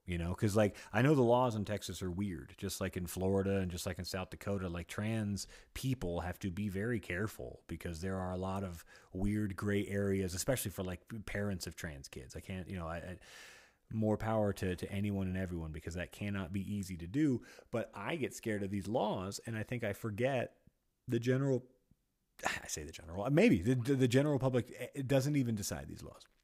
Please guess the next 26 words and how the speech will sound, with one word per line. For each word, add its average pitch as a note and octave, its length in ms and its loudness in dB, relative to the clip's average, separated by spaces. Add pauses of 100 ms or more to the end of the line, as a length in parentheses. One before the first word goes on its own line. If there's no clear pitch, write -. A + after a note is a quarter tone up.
(500)
Some C3 360 4
people A#2 240 6
might A2 200 2
vote G2+ 200 4
on G2 120 2
them. G2+ 160 0
It's G#2+ 140 -4
less G#2 220 -2
than F#2+ 80 -6
fifty - 200 -10
percent. F2+ 380 -6
And G#2+ 100 -6
then G2 120 -4
from G#2 260 -2
there, G2+ 200 0
who A2+ 120 -2
knows G#2+ 240 0
how G2+ 140 -2
that G2 100 -2
actually G2 260 -6
breaks G2 320 -6
down. A#2+ 240 -2
But G#2 120 -4
the G#2 120 -2
idea A2 440 -2
that G2+ 320 -4